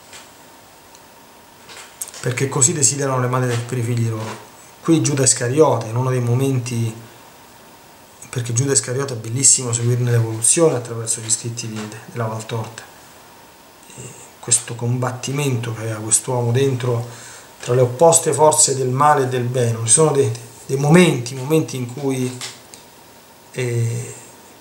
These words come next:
si riprendeva, eh, che si vede, no? Dice, "È per questo che hai pietà di me".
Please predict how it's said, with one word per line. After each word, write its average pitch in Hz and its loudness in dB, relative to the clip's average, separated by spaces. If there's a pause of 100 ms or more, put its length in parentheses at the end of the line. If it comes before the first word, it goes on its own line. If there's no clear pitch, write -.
(840)
si - -2
riprendeva, 139 4 (240)
eh, 139 -10 (1800)
che 202 6 (2750)
si - 0
vede, 143 6
no? 180 0 (200)
Dice, - -8
"È - -20
per 131 0
questo 165 2
che 131 0 (800)
hai 135 2
pietà 123 2
di 123 -2
me". 113 -4